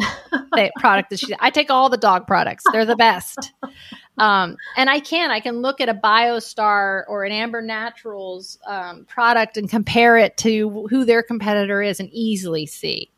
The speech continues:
Speaker 2: Um, Real Mushrooms. Real Mushrooms is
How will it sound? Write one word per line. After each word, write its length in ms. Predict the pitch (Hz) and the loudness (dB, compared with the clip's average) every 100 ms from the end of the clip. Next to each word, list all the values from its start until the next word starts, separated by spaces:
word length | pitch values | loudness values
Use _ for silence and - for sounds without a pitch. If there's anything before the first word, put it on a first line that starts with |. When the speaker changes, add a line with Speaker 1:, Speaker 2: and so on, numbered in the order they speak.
| _ _ _ _ _ - | _ _ _ _ _ 0
Speaker 2:
Um, 400 | 185 175 160 _ | 0 0 -6 _
Real 260 | 196 226 254 | -2 2 4
Mushrooms. 800 | 247 285 - 160 156 160 - - _ _ _ _ - | 4 2 0 -6 -6 -8 -14 -16 _ _ _ _ -8
Real 260 | 202 254 302 | -2 0 2
Mushrooms 580 | 262 320 - 240 214 220 | 0 0 -4 -8 -8 -10
is 220 | 196 | -12